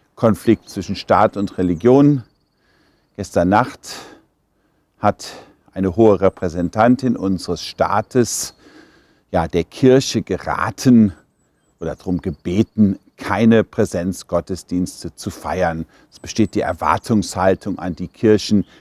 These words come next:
keine Präsenzgottesdienste zu feiern. Bei mir löst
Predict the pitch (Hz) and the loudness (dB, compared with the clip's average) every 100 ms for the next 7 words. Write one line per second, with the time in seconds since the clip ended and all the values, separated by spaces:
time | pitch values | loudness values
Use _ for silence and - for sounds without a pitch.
0 | _ - 95 104 104 - 98 98 95 - | _ -10 -2 0 0 -2 -4 -2 -2 -2
1 | 92 85 92 - 80 82 - 90 - 101 | -4 -4 -8 -8 -8 -8 -10 -12 -10 -12
2 | - 80 76 82 - _ _ _ _ _ | -10 -12 -12 -16 -20 _ _ _ _ _
3 | _ _ _ _ _ _ _ _ _ _ | _ _ _ _ _ _ _ _ _ _
4 | _ _ - 107 117 120 123 127 - - | _ _ 2 6 8 8 6 4 -2 -12